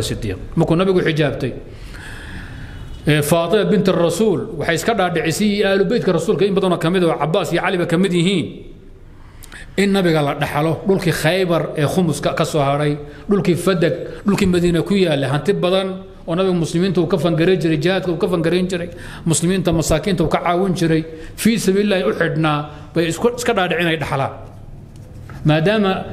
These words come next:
aabbo walba markuu dhinto, ubadkiisa dhaxla. Nin walba markuu dhinto, waxaa dhaxla ahalkiisa iyo gacalkiisa. Laakiin waxaa ka hoos ga-, eh, ka hoos baxday oo ka qarsoontay, nabigu ma ahayn,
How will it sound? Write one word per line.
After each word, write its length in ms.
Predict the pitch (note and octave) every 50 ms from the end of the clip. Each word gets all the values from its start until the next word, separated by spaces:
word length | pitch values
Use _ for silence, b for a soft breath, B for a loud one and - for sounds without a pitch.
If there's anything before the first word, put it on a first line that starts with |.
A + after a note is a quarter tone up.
| B B B
aabbo 320 | E3+ E3+ E3+ E3+ E3+ A#3+ A3
walba 220 | G3+ F#3+ F3 E3+ F3
markuu 340 | G3 B3 B3 - G#3 G#3+ G#3+ F3+
dhinto, 400 | F#3 F#3 F3 D3+ - D3+ D3 -
ubadkiisa 520 | A3+ G#3 F#3+ F3+ - - E3+ C#3+ C#3 C#3 C#3+
dhaxla. 300 | C#3 A#2 - C3 B2+ B2+ A#2 - - - - - - - - B B B B B B
Nin 100 | - B3+
walba 220 | B3 A3 G#3+ G#3+ A3+
markuu 300 | C4 B3 - - A3+ G#3+
dhinto, 300 | G3 G3+ F#3+ D#3 - E3 - - B B B B B B
waxaa 240 | - C#3+ E3+ G3 G3+ F#3+ F3+
dhaxla 240 | D3+ D#3 E3+ F3+ G3
ahalkiisa 560 | G3 D#3+ D#3+ D3+ C#3+ - D#3+ D#3 D3 C#3+ F3
iyo 120 | E3 D3+ C#3
gacalkiisa. 640 | D#3 C#3 C#3 C#3 C3 B2 - B2+ B2 A2+ G#2+ B2+ A#2 G#2 - - B B B B B B B
Laakiin 240 | D3 C#3 C3+ E3+ D#3+
waxaa 200 | D3+ C3+ D#3 C#3+
ka 80 | - A#3
hoos 220 | G#3 G3 F3 D3
ga-, 180 | D3+ G3 G3+ - - - E3+
eh, 240 | E3+ E3 E3 D#3+ D#3+ - - - - - D3
ka 80 | A#3
hoos 180 | A#3+ F#3+ D3+ C#3
baxday 380 | C#3+ C#3 B2+ C3 C#3 C#3+ C#3 C#3 C#3 - B B B B B
oo 80 | - E3
ka 100 | - - C#4 C#4
qarsoontay, 520 | A3 F#3+ D#3+ - E3+ D3+ - - C#3+ B2 A2+ B B B B B
nabigu 340 | E3+ F#3+ G#3+ G3 F#3+ F3 F3+
ma 260 | F3+ F#3+ G3+ F#3+ F3
ahayn, 260 | E3+ F#3 F#3+ E3+ D3+